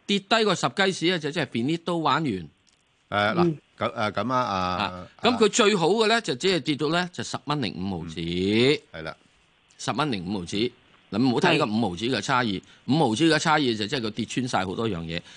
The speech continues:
Speaker 1: 咁五毫子之後呢，
Speaker 3: 係。
Speaker 1: 佢如果得嘅話呢，十蚊零五毫子之後呢，就再跟住彈返上去十一蚊零六毫子嗰度。咁如果佢能夠好嗰度呢，
Speaker 2: 嗯。
Speaker 1: 好，好，好，好，好，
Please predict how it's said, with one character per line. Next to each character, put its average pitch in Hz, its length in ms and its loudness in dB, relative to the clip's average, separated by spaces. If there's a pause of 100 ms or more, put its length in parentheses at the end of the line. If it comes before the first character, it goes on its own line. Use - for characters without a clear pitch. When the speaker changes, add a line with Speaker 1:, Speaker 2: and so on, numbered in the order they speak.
(140)
Speaker 1:
咁 165 160 4
五 165 140 4
毫 170 60 6
子 170 320 4
之 156 160 0
後 147 80 4
呢， 185 120 2 (220)
Speaker 3:
係。 - 100 -2
Speaker 1:
佢 139 60 4
如 110 60 -2
果 147 80 0
得 196 180 0
嘅 151 180 -2
話 120 180 2
呢， 175 180 0
十 - 260 -8
蚊 165 160 0
零 95 160 -2
五 107 140 -2
毫 92 60 -2
子 110 160 -4
之 143 140 -4
後 101 60 0
呢， 131 120 -2 (200)
就 - 100 -2
再 131 300 4
跟 160 140 0
住 123 80 0
彈 98 200 0
返 135 200 2
上 107 160 -2
去 107 200 0 (240)
十 - 160 -2 (200)
一 160 100 -2 (160)
蚊 151 260 0 (220)
零 80 220 -8
六 95 100 -4
毫 85 140 -8
子 82 200 -8
嗰 120 120 -2
度。 85 420 -6 (460)
咁 180 240 2
如 147 80 4
果 208 80 4
佢 185 40 4
能 107 200 0
夠 131 220 2 (100)
好 - 180 -6
嗰 165 400 4
度 135 160 -2
呢， 151 180 -4
Speaker 2:
嗯。 85 200 -16
Speaker 1:
好， 151 280 0 (180)
好， 165 220 -2
好， 160 100 0 (180)
好， - 180 -2
好， 147 80 2